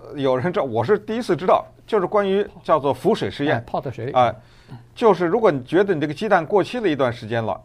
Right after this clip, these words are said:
Speaker 1: 你不知道它还能不能吃。当然了，有一种最直接的，你一打开它都臭了，
Speaker 2: <laughs>
Speaker 1: <laughs> 对不对？
Speaker 2: 对。
Speaker 1: 那，那个不算了哈，
Speaker 2: 嗯。
Speaker 1: 就是说你不知道它好坏的时候，它是用一种测验，就是弄一个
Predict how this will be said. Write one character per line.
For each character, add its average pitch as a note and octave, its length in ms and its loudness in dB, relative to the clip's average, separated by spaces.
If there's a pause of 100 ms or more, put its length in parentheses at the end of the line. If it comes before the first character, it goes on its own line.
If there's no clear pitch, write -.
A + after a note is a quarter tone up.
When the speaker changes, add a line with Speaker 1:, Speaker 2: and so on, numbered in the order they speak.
(380)
Speaker 1:
你 D3 140 -2
不 D4+ 260 -4
知 C#4 220 -4
道 C#4+ 180 6
它 B2+ 140 -6
还 B2 120 -2
能 A#2 160 -4
不 A#2 80 -6
能 A2 140 -6
吃。 A#2+ 260 -8 (460)
当 G#3 160 6
然 D#3+ 140 4
了， - 120 0 (560)
有 B2+ 220 0
一 F#3 60 4
种 C#3 180 0
最 C#3 160 4
直 A#2+ 140 -4
接 A#2 160 0
的， G#2 120 -6
你 A2+ 120 -6
一 F3 100 -2
打 E2 180 2
开 B2 200 -4
它 D3+ 120 -8
都 D3+ 160 -4
臭 F3+ 180 0
了， G#3+ 140 2
Speaker 2:
<laughs> B3 220 10
Speaker 1:
<laughs> G#3+ 180 10
对 G3 120 10
不 D#3 80 6
对？ D3+ 120 8
Speaker 2:
对。 B2+ 200 -4 (140)
Speaker 1:
那， G3+ 300 -2
那 G#3+ 120 4
个 D#3 80 2
不 D3 120 0
算 F3 160 6
了 G2 120 0
哈， G#2 180 0
Speaker 2:
嗯。 A2 60 -6
Speaker 1:
就 F3+ 80 -2
是 E3+ 40 0
说 F#3 120 0
你 C#3 120 -4
不 G3+ 280 -4
知 A3 120 -10
道 A3+ 160 4
它 F3+ 60 2
好 A#2 220 -2
坏 E3 120 0
的 B2 80 -6
时 B2 120 -6
候， B2 180 -4 (320)
它 A#3 180 0
是 G#3 300 -2
用 G3+ 220 -6
一 C#3+ 100 -4
种 G#2 260 -6 (140)
测 G#3+ 220 -4
验， F#3+ 180 2
就 F3 100 -4
是 D#3 120 -8
弄 G3+ 200 -4
一 C#3+ 200 -8
个 C3 520 0